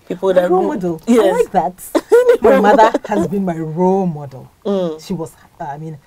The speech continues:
Speaker 2: ever since I was growing, she's been hardworking, a hardworking woman.
Speaker 1: Mm.
Speaker 2: So I have taken a cue from her. I have, uh, you know, learned from her that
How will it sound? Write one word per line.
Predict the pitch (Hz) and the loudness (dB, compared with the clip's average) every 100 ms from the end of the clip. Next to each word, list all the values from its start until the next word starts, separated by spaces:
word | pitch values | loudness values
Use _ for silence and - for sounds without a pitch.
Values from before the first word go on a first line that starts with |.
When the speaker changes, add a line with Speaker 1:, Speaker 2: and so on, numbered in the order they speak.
| _ _ _ - | _ _ _ -2
Speaker 2:
ever | 233 269 | 0 -2
since | 247 | -8
I | 240 | -8
was | 175 | -8
growing, | 151 175 180 | -8 -8 -8
she's | 180 - 202 | -10 -10 -8
been | 185 190 | -6 -8
hardworking, | - - 208 180 175 180 180 196 | -10 -12 -10 -10 -12 -14 -14 -16
a | 165 | -14
hardworking | 185 185 180 180 185 165 | -16 -16 -16 -12 -10 -10
woman. | 170 196 - _ _ | -10 -12 -16 _ _
Speaker 1:
Mm. | 185 180 165 _ | -14 -14 -16 _
Speaker 2:
So | - 175 156 - _ | -14 -12 -12 -16 _
I | 160 | -18
have | 151 139 | -18 -18
taken | 175 - 156 | -20 -18 -18
a | 135 | -20
cue | _ - 196 | _ -16 -14
from | 190 165 139 | -14 -16 -16
her. | 156 - | -18 -16
I | 160 156 151 151 135 | -16 -16 -16 -18 -16
have, | 160 156 _ 156 | -16 -16 _ -20
uh, | |
you | 160 170 | -12 -12
know, | 151 131 _ _ 165 | -12 -16 _ _ -14
learned | 160 220 403 | -4 -2 -4
from | - 185 147 | -6 -12 -10
her | 160 160 | -14 -14
that | 135 | -18